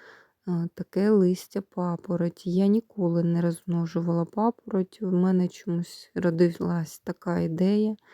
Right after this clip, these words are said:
що от в такому самі, е, ну, в такому,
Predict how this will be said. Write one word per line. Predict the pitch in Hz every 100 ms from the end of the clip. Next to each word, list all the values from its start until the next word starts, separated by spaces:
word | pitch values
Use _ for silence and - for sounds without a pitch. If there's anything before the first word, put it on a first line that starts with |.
| - - - - _
що | - - 170 -
от | 175 165 - -
в | -
такому | - 175 - 180 175 165
самі, | 156 - 165 170 170 170 175 _ _ - - - _
е, | -
ну, | 170 160 180 190
в | 156
такому, | - 175 _ 180 175 165 160 160 160 160 196